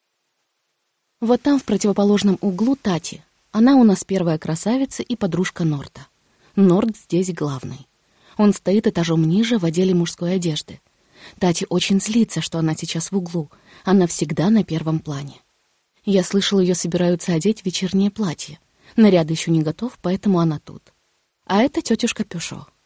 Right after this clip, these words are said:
Она самая старшая и наводит порядок, когда мы слишком расшумимся. Ее собираются переодеть в зимнюю одежду, как и Лали. «А тебя во что собираются переодеть?» — спросила я. «Ни во что», — сказал он. «Почему ты здесь?»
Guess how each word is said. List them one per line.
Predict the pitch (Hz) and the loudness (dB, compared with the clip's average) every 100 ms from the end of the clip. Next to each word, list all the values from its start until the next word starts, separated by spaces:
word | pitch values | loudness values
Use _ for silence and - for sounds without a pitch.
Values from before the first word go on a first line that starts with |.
| _ _ - | _ _ 0
Она | 202 196 | 2 2
самая | - 185 170 160 | 2 2 2 0
старшая | - 175 226 - 214 | -4 -6 -6 0 2
и | |
наводит | 175 160 156 | 4 2 -2
порядок, | - 156 208 220 | -6 -6 -4 -4
когда | - 165 | -4 -2
мы | 151 151 | -2 -2
слишком | - 190 - 196 | -2 -4 -4 -4
расшумимся. | 165 156 - 143 135 - - _ _ _ - - | -4 -6 -6 -6 -6 -8 -10 _ _ _ -20 -2
Ее | 208 214 | 2 2
собираются | 277 196 190 180 - | 2 0 0 0 -2
переодеть | 165 165 156 214 208 | -4 -2 0 -2 -2
в | |
зимнюю | 165 160 170 160 - | -4 0 2 2 -4
одежду, | 147 165 220 - | -8 -4 -4 -4
как | - 220 - | -8 -8 -6
и | |
Лали. | 165 143 139 - _ _ _ _ _ _ | -6 -6 -14 -20 _ _ _ _ _ _
«А | - 277 | -8 -2
тебя | 277 220 | 2 2
во | 214 | 2
что | 226 - | -2 -2
собираются | 214 208 214 208 190 | -2 0 2 0 -2
переодеть?» — | 196 202 185 196 - | -2 0 0 -2 -4
спросила | - 180 196 185 | -8 -6 -2 -2
я. | 180 180 - _ _ _ _ _ _ _ _ | -2 -6 -12 _ _ _ _ _ _ _ _
«Ни | 247 262 | 2 2
во | 240 | 2
что», — | 202 - 147 _ | -2 -6 -14 _
сказал | - - 156 151 - | -18 -10 -8 -8 -10
он. | 151 151 _ _ _ _ _ 185 | -14 -14 _ _ _ _ _ -6
«Почему | 170 - 208 302 | -4 0 2 2
ты | 226 | 0
здесь?» | 165 147 - | -4 -10 -12